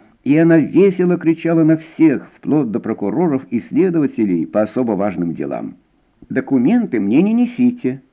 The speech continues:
в документы заворачивать не буду, мне генеральный запретил заворачивать ваши документы".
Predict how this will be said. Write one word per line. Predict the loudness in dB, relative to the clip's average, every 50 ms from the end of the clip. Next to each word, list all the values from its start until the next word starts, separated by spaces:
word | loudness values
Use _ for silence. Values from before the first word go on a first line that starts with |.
| _ _ _ _
в | -8 -2
документы | -2 -2 2 2 4 4 4 4 2 2 0 0
заворачивать | 0 0 0 0 0 0 -2 -2 -4 -2 -2 -2 -2 0
не | 0 0 0 0
буду, | 0 0 0 0 0 0 0 -2 -2 -4 -8 -14 _
мне | -2 2 4 4 4 6
генеральный | 6 6 6 6 4 4 2 2 2 2 2 2 0 0
запретил | 0 -2 -4 -2 -2 -4 -4 -2 0 0 2
заворачивать | 2 2 0 0 2 0 -2 -2 -4 -4 -4 -4 -4 -4
ваши | -4 -4 -4 -4 -4 -4
документы". | -4 -4 -2 -2 -2 -2 -2 -2 -4 -8 -10 -10 -12 -12 -12